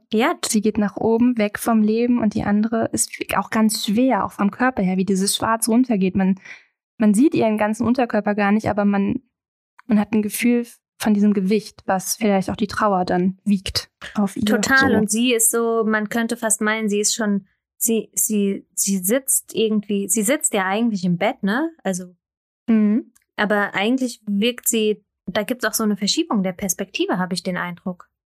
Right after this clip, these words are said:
Speaker 2: Stimmt.
Speaker 1: Also eigentlich li-, sieht sie aus, als würde sie flach auf dem Boden liegen und man schaut von oben auf sie drauf.
Speaker 2: Du hast recht, ja.
Speaker 1: Aber die Person, aber man,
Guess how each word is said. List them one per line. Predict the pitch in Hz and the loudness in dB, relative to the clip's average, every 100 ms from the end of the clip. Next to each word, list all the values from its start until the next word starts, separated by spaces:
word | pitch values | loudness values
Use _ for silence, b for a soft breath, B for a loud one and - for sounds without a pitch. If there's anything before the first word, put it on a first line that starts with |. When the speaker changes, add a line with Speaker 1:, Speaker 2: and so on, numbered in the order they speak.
| _ _ _ _ _ - B B | _ _ _ _ _ -14 B B
Speaker 2:
Stimmt. | - - 202 180 185 - _ _ _ _ _ _ _ _ _ - - | -6 -2 0 2 0 -6 _ _ _ _ _ _ _ _ _ -12 -4
Speaker 1:
Also | 214 226 | -2 0
eigentlich | 175 247 302 269 - | 0 0 -2 -2 -2
li-, | 247 | 0
sieht | 233 262 247 | 0 0 -2
sie | 240 | 0
aus, | 233 262 | 0 -2
als | 220 | -2
würde | 233 233 | -2 -2
sie | 208 | -2
flach | 208 - 269 | -2 -2 -2
auf | 247 233 | -2 -2
dem | 220 | -2
Boden | 214 269 269 | 0 0 0
liegen | 240 233 | 0 0
und | |
man | 214 208 | 0 0
schaut | 202 233 233 | -2 -2 -2
von | 240 214 | -2 -2
oben | 240 262 | 0 0
auf | 202 202 | 0 -2
sie | 196 | -4
drauf. | - 247 294 285 349 - _ _ _ _ _ _ _ _ _ _ - | -4 -2 0 -2 -6 -10 _ _ _ _ _ _ _ _ _ _ -6
Speaker 2:
Du | 202 | -4
hast | 190 - 233 | -4 -4 -2
recht, | 233 220 - | -2 -2 -4
ja. | 226 196 185 | 0 2 2
Speaker 1:
Aber | 208 220 214 208 | 2 0 0 -2
die | 220 | -2
Person, | 208 - 202 240 294 277 220 | -2 -2 0 0 0 -2 -2
aber | 220 220 | -2 -2
man, | 220 214 | -2 -4